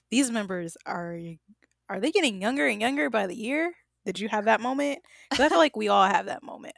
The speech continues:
Speaker 1: at one point of our, in our life, and it, and it's not necessarily they're getting younger. Maybe it's just that we're, we're getting older, and that's <laughs> what happens.
Speaker 2: I think it's the "we're getting older" part,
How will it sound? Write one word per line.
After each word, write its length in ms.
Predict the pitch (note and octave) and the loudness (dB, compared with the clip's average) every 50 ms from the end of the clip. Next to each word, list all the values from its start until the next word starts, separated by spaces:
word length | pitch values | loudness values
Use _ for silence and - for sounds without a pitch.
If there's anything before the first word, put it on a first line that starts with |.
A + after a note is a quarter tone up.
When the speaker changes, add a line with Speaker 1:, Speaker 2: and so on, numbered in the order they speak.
| _ - | _ -10
Speaker 1:
at 200 | G#3 G3+ - - | -8 -8 -8 -8
one 180 | G#3 F#3 - - | -10 -12 -14 -12
point 260 | - A3+ A3+ F#3 G3+ | -10 -10 -8 -6 -8
of 140 | G3+ F#3+ G3 | -8 -6 -8
our, 140 | F#3 F3+ - | -8 -8 -10
in 100 | G3 F#3 | -10 -10
our 140 | F#3 F#3 F#3 | -8 -8 -6
life, 380 | F#3 F#3 F#3 F#3 F#3+ - - _ _ - - - - - - - | -6 -6 -6 -6 -10 -12 -18 _ _ -18 -16 -14 -14 -14 -8 -4
and 100 | A3 A3 | -2 -2
it, 200 | G#3+ - - - _ - | -2 -4 -6 -10 _ -6
and 100 | A3+ A#3 | -2 -2
it's 140 | A#3+ - - | -2 -2 0
not 240 | B3+ C4 B3+ A#3 G#3 | 0 0 0 0 -2
necessarily 640 | G#3+ A3+ - G#3+ G3+ - - G#3 G3+ F#3+ G3 F#3+ | -4 -6 -4 -6 -8 -6 -4 -2 -2 -2 -4 -4
they're 260 | F3+ F#3 F#3 F#3 F#3 F#3 | -4 -4 -4 -4 -6 -4
getting 320 | - G3+ F#3 F#3 F3 F#3 | -4 -4 -4 -4 -6 -6
younger. 540 | F#3 F#3+ G3 F#3+ F3 F3+ F3+ F3+ F3+ F#3+ - _ - - - - A3 - | -8 -6 -6 -6 -8 -8 -8 -8 -10 -12 -14 _ -20 -20 -20 -14 -2 2
Maybe 180 | C4+ E4+ F#4 | 4 6 6
it's 120 | F#4 - - | 4 4 0
just 100 | D#4 D4+ | -2 -2
that 100 | C#4+ B3 | -2 -2
we're, 100 | A#3+ - | -2 -4
we're 80 | G3 G3+ | -6 -6
getting 240 | F#3 F#3 F3 E3+ F3 - _ | -4 -4 -6 -6 -8 -8 _
older, 480 | - A3+ G#3+ - D#3 C#3+ C#3 A#3 A3+ - _ _ _ | -4 -4 -4 -4 -4 -6 -8 -10 -12 -16 _ _ _
and 140 | A#3 A#3 A#3+ | 4 6 8
that's 200 | A3+ B3 - - | 8 8 8 6
<laughs> 280 | - - - C6+ - | 4 2 0 4 12
what 140 | - F#4 - - - F#4 - - - _ F#4 F4 - - - | 12 12 12 12 10 10 8 8 8 _ 6 6 8 8 8
happens. 580 | E4 E4 - _ - E4 - _ - B3+ D4 - _ E4 E4+ - - E4+ - - D4 C#4+ - | 8 8 8 _ -2 -4 -4 _ 0 2 2 0 _ -8 -12 -10 -8 -8 -8 -6 -4 6 8
Speaker 2:
I 140 | A#3+ D4+ | 8 8
think 180 | - F#4+ A#4 G#4 | 8 6 6 6
it's 160 | G#4+ E4+ - A#4 | 6 6 6 4
the 120 | D#4+ D4+ | 4 4
"we're 160 | - A#4+ C#4+ | 4 2 2
getting 300 | A#3 C#4+ D4+ B3+ B3+ G#3+ | 2 0 -2 -2 -2 -2
older" 360 | G#3 G3+ G#3+ G#3+ F#3 G3 F#3+ | -4 -4 -4 -4 -4 -4 -6
part, 380 | F#3 - G#3 F#3+ F#3 F3+ - | -6 -2 0 0 0 0 0